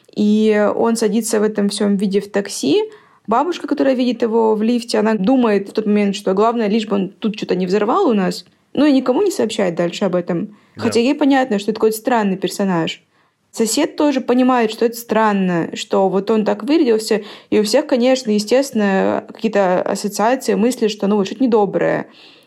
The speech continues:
Speaker 1: Вот это просто происходит, как будто бы случаев до этого не было. Хотя он абсолютно просто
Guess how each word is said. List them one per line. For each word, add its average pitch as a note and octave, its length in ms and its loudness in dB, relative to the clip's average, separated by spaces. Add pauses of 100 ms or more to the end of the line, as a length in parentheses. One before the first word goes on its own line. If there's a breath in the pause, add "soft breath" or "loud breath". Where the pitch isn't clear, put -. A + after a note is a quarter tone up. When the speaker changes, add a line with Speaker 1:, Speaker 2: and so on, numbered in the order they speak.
(120 loud breath)
Speaker 1:
Вот G#3+ 180 0
это F#4 180 0
просто C#4 340 0
происходит, A#3 540 0
как G3 120 -8
будто D#4 240 0
бы A#3 100 0
случаев B3+ 380 -2
до A3+ 200 0
этого C#4+ 200 -2
не A#3+ 220 2
было. F3+ 400 -2 (360 soft breath)
Хотя A3 460 0
он A#3 220 2
абсолютно A#3+ 640 0 (260 loud breath)
просто G#3 760 0